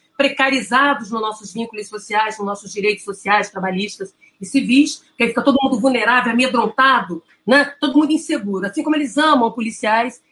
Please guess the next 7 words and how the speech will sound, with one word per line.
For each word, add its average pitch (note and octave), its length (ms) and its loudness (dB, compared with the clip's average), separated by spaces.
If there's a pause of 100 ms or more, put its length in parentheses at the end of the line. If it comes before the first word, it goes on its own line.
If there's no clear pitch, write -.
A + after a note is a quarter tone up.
inseguros, C#4 720 2 (300)
neuróticos, C#4 640 2
noiado, C4+ 580 0
entendeu? A#3 400 -2 (100)
Cabeça C4+ 460 -4
quente, C#4+ 340 -6
coração C#4 760 0